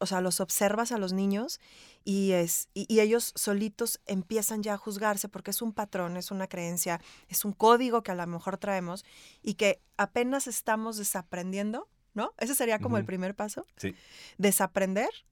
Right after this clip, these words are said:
Speaker 1: para luego volver a aprender y a
Speaker 2: S-
Speaker 1: programar y a instalar, ¿cierto?
Speaker 2: Lo que sucede es que no funciona así, aunque
Speaker 1: Ah,
Speaker 2: s-,
Speaker 1: ok.
Speaker 2: aunque sí se entiende así, está bien dicho.
Speaker 1: Ujú.
Speaker 2: Te voy a explicar, no se puede desatender porque no se puede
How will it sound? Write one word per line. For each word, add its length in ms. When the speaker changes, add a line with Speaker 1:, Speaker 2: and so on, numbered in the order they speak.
Speaker 1:
para 180
luego 240
volver 320
a 40
aprender 680
y 100
a 60
Speaker 2:
S- 80
Speaker 1:
programar 460
y 40
a 60
instalar, 460
¿cierto? 380
Speaker 2:
Lo 140
que 100
sucede 340
es 120
que 140
no 320
funciona 540
así, 260
aunque 280
Speaker 1:
Ah, 40
Speaker 2:
s-, 160
Speaker 1:
ok. 60
Speaker 2:
aunque 200
sí 160
se 140
entiende 420
así, 260
está 200
bien 160
dicho. 260
Speaker 1:
Ujú. 180
Speaker 2:
Te 60
voy 80
a 40
explicar, 340
no 80
se 100
puede 200
desatender 500
porque 200
no 120
se 120
puede 380